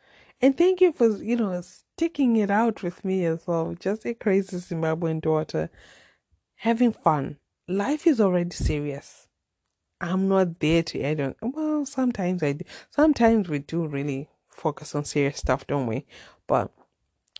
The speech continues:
majority of the time, it's just me goofing around, just having fun.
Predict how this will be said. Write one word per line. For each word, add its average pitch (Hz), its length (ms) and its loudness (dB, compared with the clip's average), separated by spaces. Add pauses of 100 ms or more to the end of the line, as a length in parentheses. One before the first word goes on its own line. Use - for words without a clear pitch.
(140)
majority 151 400 -4
of 151 60 -6
the - 40 -14
time, 151 240 -6
it's 151 80 -12
just - 220 -8
me 151 200 -2
goofing - 380 -4
around, 156 800 -4
just - 380 -14 (1080)
having 156 280 -6
fun. 147 420 -6